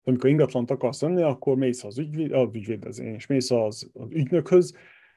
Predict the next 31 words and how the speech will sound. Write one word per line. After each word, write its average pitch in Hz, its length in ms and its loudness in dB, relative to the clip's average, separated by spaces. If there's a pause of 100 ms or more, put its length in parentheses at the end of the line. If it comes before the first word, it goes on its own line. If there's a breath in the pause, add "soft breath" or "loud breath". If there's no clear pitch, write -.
és 135 160 0
akkor 151 200 4
az 139 120 6
is 120 140 -4
az 107 140 -10
ügynökkel 175 420 4
beszél, 165 360 4
szóval 135 240 2
van 143 180 4
ilyen 123 200 0
két 127 300 -4
fal 131 260 4
a, 110 400 0
a 110 80 -10 (600)
eladó 127 380 4
és 120 140 0
a 120 40 -6
vásárló 120 540 0
között, 120 280 -4
akik, - 360 -6
gondolom, 120 360 0
békítik 123 520 2
a 123 60 4
dolgokat, 120 480 0
hogy, 123 180 -2
hogy 120 180 -4
az 110 100 -4
minőségmúlék, 120 760 0
mondjam, 120 300 -4
van, 117 140 -4
menjen, 120 400 -4